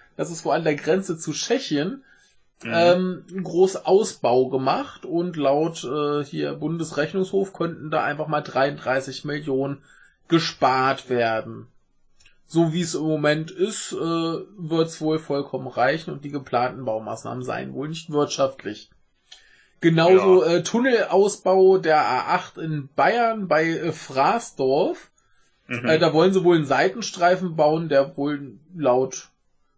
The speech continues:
Speaker 1: Rechnungshof unnötig ist, weil das Verkehrsaufkommen so nicht, äh, kommen wird, beziehungsweise das ist das, was da kommen mag, äh, so bewältigen, dann könnte man sieben Millionen Euro sparen.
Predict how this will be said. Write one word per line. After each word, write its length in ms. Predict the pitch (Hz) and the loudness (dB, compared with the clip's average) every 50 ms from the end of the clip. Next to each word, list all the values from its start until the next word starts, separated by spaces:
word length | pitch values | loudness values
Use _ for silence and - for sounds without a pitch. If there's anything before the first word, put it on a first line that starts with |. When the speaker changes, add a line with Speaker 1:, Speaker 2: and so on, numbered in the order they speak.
| _ _ - | _ _ -2
Speaker 1:
Rechnungshof 840 | 143 151 156 - - 156 151 139 - 156 147 147 151 - - _ _ _ _ _ _ _ _ _ _ _ _ _ - | -2 -2 -2 -2 -6 -8 -8 -8 -6 -4 -4 -4 -6 -8 -12 _ _ _ _ _ _ _ _ _ _ _ _ _ 0
unnötig 600 | 190 185 196 196 196 190 185 185 170 170 170 - | 2 4 4 6 6 6 6 4 2 -2 -2 -4
ist, 420 | 107 143 160 160 - - - _ _ _ _ _ - | -6 -8 -8 -8 -10 -14 -20 _ _ _ _ _ -4
weil 380 | 127 131 135 135 135 139 139 - | -2 0 2 2 0 0 -2 -6
das 200 | 131 127 - - | -8 -8 -8 -8
Verkehrsaufkommen 800 | - 131 - - 143 139 135 92 113 - - - 131 135 135 131 | -10 -10 -8 -8 -8 -8 -8 -8 -10 -12 -10 -10 -10 -10 -10 -8
so 180 | 135 131 131 | -8 -8 -6
nicht, 340 | 131 127 123 123 - - - | -6 -8 -8 -10 -10 -14 -12
äh, 300 | 110 127 131 127 127 127 127 - _ _ _ _ _ _ _ _ _ _ _ _ _ _ _ _ _ _ _ _ _ _ | -8 -6 -4 -4 -4 -4 -6 -10 _ _ _ _ _ _ _ _ _ _ _ _ _ _ _ _ _ _ _ _ _ _
kommen 340 | - 190 196 202 208 196 185 | -2 0 0 0 0 0 0
wird, 160 | 196 190 190 | 0 0 0
beziehungsweise 520 | 165 151 - 160 156 147 135 139 135 135 135 | -4 -6 -4 -4 -4 0 2 2 0 0 0
das 180 | 135 139 - | -4 -6 -6
ist 260 | 151 139 - - - - | -6 -8 -8 -8 -6 -6
das, 200 | 139 139 - - | -6 -6 -2 -2
was 180 | 139 135 - - | -2 -2 0 0
da 120 | 135 120 | -2 -2
kommen 340 | - - 147 143 147 143 135 | -2 -2 -4 -4 -4 -4 -2
mag, 380 | 131 131 139 143 147 143 - | 0 2 2 2 0 0 -2
äh, 280 | 160 135 139 139 143 143 | -4 -6 -4 -4 -4 -6
so 160 | 139 139 139 139 | -6 -8 -10 -8
bewältigen, 500 | 139 135 139 156 185 185 185 180 160 151 | -4 -2 0 2 2 2 0 -2 -4 -4
dann 160 | 156 156 160 | -4 -4 -4
könnte 240 | 165 165 160 160 156 | -4 -4 -4 -4 -4
man 160 | 147 143 139 | -6 -6 -6
sieben 260 | 139 139 139 139 143 | -8 -10 -10 -8 -6
Millionen 340 | 143 143 143 165 185 190 190 | -4 -2 0 2 2 2 0
Euro 360 | 113 135 123 110 110 113 113 | -2 -4 -4 -4 -4 -8 -10
sparen. 480 | - - - 80 69 71 92 101 - | -10 -10 -12 -12 -12 -14 -18 -20 -20